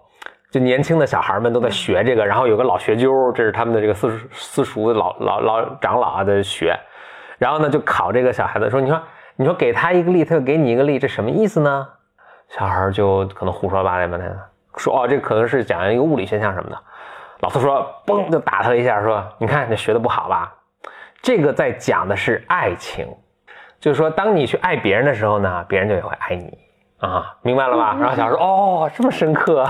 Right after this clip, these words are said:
Speaker 1: <laughs> 然后， <laughs> 然后呢，那，
Speaker 2: <laughs> 这你编的吧？
Speaker 1: 这是真的，真的。
Speaker 2: 这什么真的？
Speaker 1: 这古-，这个，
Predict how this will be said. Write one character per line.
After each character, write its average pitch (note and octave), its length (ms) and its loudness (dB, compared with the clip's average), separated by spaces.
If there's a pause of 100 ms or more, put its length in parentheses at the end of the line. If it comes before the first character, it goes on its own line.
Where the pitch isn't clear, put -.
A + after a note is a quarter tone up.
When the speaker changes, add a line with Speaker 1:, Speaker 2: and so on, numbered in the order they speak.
Speaker 1:
<laughs> F#3+ 240 2 (100)
然 E3 140 0
后， F3 180 0 (600)
<laughs> - 640 -6
然 C#3+ 140 0
后 E3+ 100 2
呢， D#3 240 2 (640)
那， D#3 320 0 (240)
Speaker 2:
<laughs> - 400 -6
这 - 220 -4
你 D4 80 2 (100)
编 - 320 -2
的 B3 300 -2
吧？ G3 120 0
Speaker 1:
这 - 100 -2
是 G#3+ 120 2
真 F#3+ 220 0
的， D3 100 2
真 C#3+ 160 2
的。 C#3+ 100 0 (680)
Speaker 2:
这 C#4+ 240 -2
什 C4+ 160 0
么 A#3 240 0
真 G#3+ 360 0
的？ A3+ 100 0 (680)
Speaker 1:
这 - 140 -2
古-， - 180 -8 (540)
这 B3 100 0
个， F#3+ 80 4